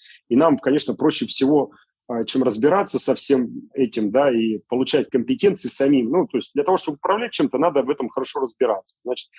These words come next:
Ц Б нужно создать отдел криптовалют, нужен департамент, нужны специалисты, да, то есть целую большую сложную систему создать, конечно, это долго и дорого, и вообще дело неблагодарное. Проще запретить. Для экономики при этом это некоторым образом крест на том, что мы будем развиваться динамично, и тем более уже опережающими.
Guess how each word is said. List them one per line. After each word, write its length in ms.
Ц 160
Б 180
нужно 360
создать 420
отдел 340
криптовалют, 600
нужен 260
департамент, 680
нужны 260
специалисты, 720
да, 80
то 100
есть 140
целую 280
большую 360
сложную 340
систему 460
создать, 300
конечно, 260
это 240
долго 340
и 40
дорого, 400
и 260
вообще 360
дело 140
неблагодарное. 540
Проще 280
запретить. 480
Для 260
экономики 520
при 160
этом 300
это 200
некоторым 360
образом 340
крест 460
на 100
том, 220
что 180
мы 140
будем 260
развиваться 640
динамично, 520
и 40
тем 160
более 200
уже 160
опережающими. 840